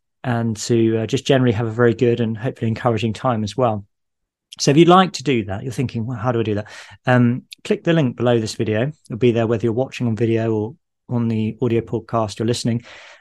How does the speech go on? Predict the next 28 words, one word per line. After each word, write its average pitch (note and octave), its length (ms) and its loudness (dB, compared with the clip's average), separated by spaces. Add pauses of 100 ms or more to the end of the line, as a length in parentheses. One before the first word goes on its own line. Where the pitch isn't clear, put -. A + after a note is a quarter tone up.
(140)
to C3+ 120 0
it. B2+ 300 0
And, A#2+ 460 4
uh, A#2+ 480 2
or, B2+ 440 0 (260)
uh, A#2+ 300 -2
yeah, B2+ 180 0
so - 120 -6
click F3 200 2
on D3+ 60 4
that A2+ 120 2
link A#2 180 0
or D3 180 4
just A#2+ 160 -4
go A#2+ 120 2
to A2+ 120 -4
irreverentpod A#2 420 0
dot - 140 -14
com D3 440 4 (460)
and G#2 120 -4
click - 220 -6
on A2 100 0
upcoming A#2 360 -2
events. G#2 540 -6 (180)
There A2 140 0
you'll G2+ 100 0
find, G2 540 -6 (100)
uh, G2+ 220 -10